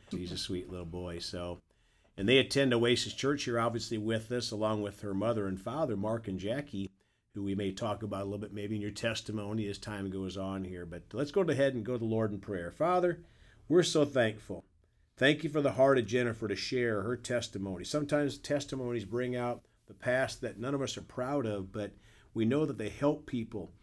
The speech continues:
that maybe they're at the bottom somewhere and they're thinking there's no way out, but there's always a way out through Jesus. And we're so thankful. Thank you for Jennifer's heart and sharing today, Father. Give her whatever you'd like for her to share, Father, and just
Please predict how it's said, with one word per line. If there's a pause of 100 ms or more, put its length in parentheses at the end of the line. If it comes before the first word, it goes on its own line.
(340)
that
maybe
they're
at
the
bottom
somewhere
and
they're
thinking
there's
no
way
out,
but
there's
always
a
way
out
through
Jesus.
And
we're
so
thankful. (480)
Thank
you
for
Jennifer's
heart
and
sharing
today,
Father.
Give
her (380)
whatever
you'd
like
for
her
to
share,
Father,
and
just